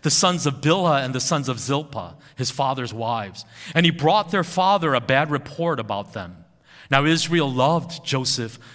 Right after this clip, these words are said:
more than any of his other sons,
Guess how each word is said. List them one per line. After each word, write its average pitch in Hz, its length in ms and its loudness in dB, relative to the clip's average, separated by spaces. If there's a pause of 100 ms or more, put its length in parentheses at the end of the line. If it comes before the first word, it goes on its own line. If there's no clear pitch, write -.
more 143 480 2
than 120 180 0
any 147 260 2
of 127 120 0
his 117 200 -4
other 117 200 -2
sons, 110 600 -6